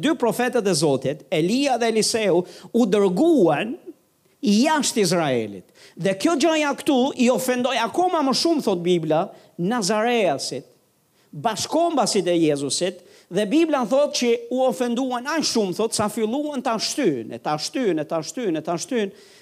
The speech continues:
dhe e çuan deri në buzë të greminës. Dhe Bibla thot, pak pa e hedhur nga gremina, Jezusi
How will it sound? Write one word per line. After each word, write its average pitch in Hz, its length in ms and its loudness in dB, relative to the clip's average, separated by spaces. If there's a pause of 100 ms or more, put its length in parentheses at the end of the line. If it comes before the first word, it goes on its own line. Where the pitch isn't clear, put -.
dhe 190 180 0
e - 60 -4
çuan 226 460 0
deri 262 300 2
në 208 80 -4
buzë 202 260 -4
të 151 80 -8
greminës. 127 540 0 (2000)
Dhe 151 160 -6
Bibla 202 340 -2
thot, 220 380 -4
pak 294 260 -4
pa 190 160 0
e 180 80 0
hedhur 180 480 0
nga 143 160 -2
gremina, 131 560 0
Jezusi 165 560 -2